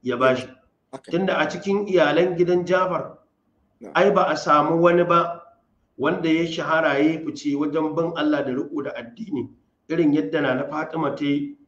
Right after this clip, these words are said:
Speaker 1: ko Hassan ko Al-Imam Hussein. Amma ta fuskar mutuntawa da girmamawa,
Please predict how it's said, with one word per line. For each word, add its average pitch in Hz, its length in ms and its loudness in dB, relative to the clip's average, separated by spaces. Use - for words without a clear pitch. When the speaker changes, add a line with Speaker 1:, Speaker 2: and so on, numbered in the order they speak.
Speaker 1:
ko 165 160 -2
Hassan 156 340 -4
ko 151 140 -4
Al-Imam 135 500 -2
Hussein. 113 400 -8
Amma 175 300 4
ta 214 100 -2
fuskar 208 380 -4
mutuntawa 165 680 2
da 143 80 -4
girmamawa, 151 800 0